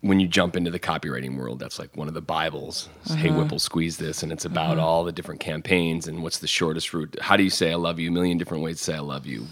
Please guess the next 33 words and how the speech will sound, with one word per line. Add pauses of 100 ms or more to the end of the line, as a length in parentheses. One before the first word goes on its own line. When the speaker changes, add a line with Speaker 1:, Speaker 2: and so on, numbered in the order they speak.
(140)
Speaker 1:
Finding
the
one
that
is
the
most (680)
direct. (240)
Speaker 2:
Mm-hmm. (140)
Speaker 1:
And,
uh,
one
of
the
quotes
is,
you
know,
"Shakespeare
was
the
original
metaphor.
How
do
I
compare
thee
to
a
summer's
day?"
Speaker 2:
Mm.